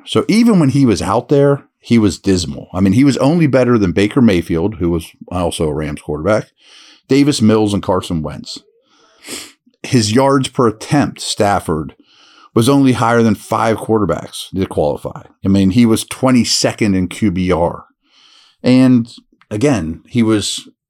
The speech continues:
I think he only lasted nine games. Four quarterbacks played for them. So just when he thought he was getting an, a quarter, an upper tier quarterback, he didn't at all. <laughs> He couldn't, maybe it was the worst quarterbacking year of his career.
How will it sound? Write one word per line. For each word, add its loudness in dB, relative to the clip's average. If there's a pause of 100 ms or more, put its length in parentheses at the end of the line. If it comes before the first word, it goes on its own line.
(180)
I -20
think -2
he 0
only -2
lasted -4
nine -4
games. -4
Four 0
quarterbacks -2
played -6
for -12
them. -14
So -2
just -2
when 0
he 2
thought 0
he 2
was -2
getting 0
an, 0
a -4
quarter, 0
an 0
upper 0
tier -2
quarterback, -2 (840)
he 0
didn't 2
at 0
all. -6
<laughs> 0 (840)
He 0
couldn't, 0
maybe 4
it 4
was 2
the 2
worst -2
quarterbacking -2 (360)
year 4
of -2
his 0
career. 0